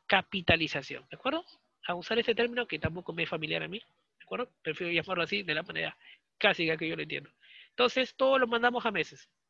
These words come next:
Listo, lo mandamos a meses, haciendo la operación que tiene que corresponder.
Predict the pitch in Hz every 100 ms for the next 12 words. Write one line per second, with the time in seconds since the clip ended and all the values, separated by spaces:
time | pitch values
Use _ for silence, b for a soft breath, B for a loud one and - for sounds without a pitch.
0 | _ _ _ _ _ _ _ _ - 180
1 | - - - 170 196 226 233 247 277 -
2 | 320 - _ _ _ _ - 156 190 185
3 | 175 151 143 180 - 151 147 151 170 185
4 | 180 226 285